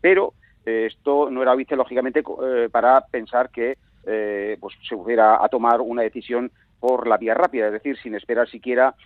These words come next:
al próximo o próximos compromisos. Recordamos que la Real Sociedad, eh, volverá a la competición en el Santiago Bernabéu el día de Reyes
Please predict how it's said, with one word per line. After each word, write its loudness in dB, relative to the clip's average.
al -2
próximo -6
o -2
próximos -6
compromisos. -6
Recordamos -8
que -2
la 2
Real -6
Sociedad, 0
eh, -4
volverá 2
a 6
la 4
competición -4
en -6
el -4
Santiago -4
Bernabéu -2
el -8
día 0
de -10
Reyes -2